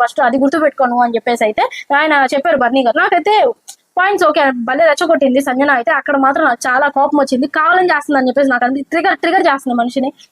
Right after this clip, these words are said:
అని చెప్పేసి నాకు అనిపించింది. అక్కడ ఏంటంటే చేసింది చెప్పుకోకూడదు first of all. అంటే నేను నీకు, నేను నీకు రుణ-, ఏ, కృతజ్ఞత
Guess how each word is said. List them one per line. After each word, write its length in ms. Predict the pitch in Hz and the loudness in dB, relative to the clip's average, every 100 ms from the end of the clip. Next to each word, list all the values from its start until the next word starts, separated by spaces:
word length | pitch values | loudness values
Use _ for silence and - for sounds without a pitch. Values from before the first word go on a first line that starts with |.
| 262 | -2
అని 120 | 302 | 0
చెప్పేసి 220 | 320 349 | 0 0
నాకు 160 | 294 277 | 2 2
అనిపించింది. 400 | 294 349 277 359 | 0 -2 2 2
అక్కడ 240 | 302 320 | 2 2
ఏంటంటే 560 | 349 370 247 240 254 359 - _ _ _ _ _ - | 4 2 0 0 0 0 -6 _ _ _ _ _ 0
చేసింది 600 | 392 466 494 440 440 453 440 - 370 | 2 4 4 4 4 2 0 -2 -2
చెప్పుకోకూడదు 500 | - 427 339 294 214 294 | 0 0 2 2 0 -6
first 160 | 294 320 | -2 0
of 120 | 320 | 2
all. 100 | 277 - _ _ - | 0 -4 _ _ -4
అంటే 220 | 214 - | -2 0
నేను 200 | 269 311 | 2 4
నీకు, 260 | 311 302 403 440 320 247 240 _ 269 | 2 2 2 4 4 2 -2 _ -2
నేను 180 | 302 330 | 2 2
నీకు 220 | 339 370 | 2 2
రుణ-, 360 | 320 339 339 | 4 2 2
ఏ, 80 | 262 | 0
కృతజ్ఞత 460 | - 302 392 370 | 2 0 0 0